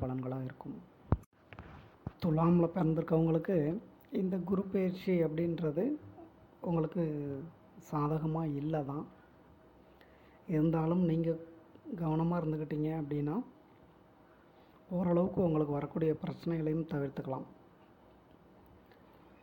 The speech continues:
நீங்க கவனமா இருக்க வேண்டிய விஷயம் அப்படின்னு பார்த்தோம்னா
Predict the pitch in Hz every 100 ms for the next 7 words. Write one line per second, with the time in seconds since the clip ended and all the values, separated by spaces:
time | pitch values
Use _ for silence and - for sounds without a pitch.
0 | - - - - - - - 170 165 151
1 | 151 165 185 185 180 175 165 165 156 -
2 | 165 156 147 156 160 156 - 156 170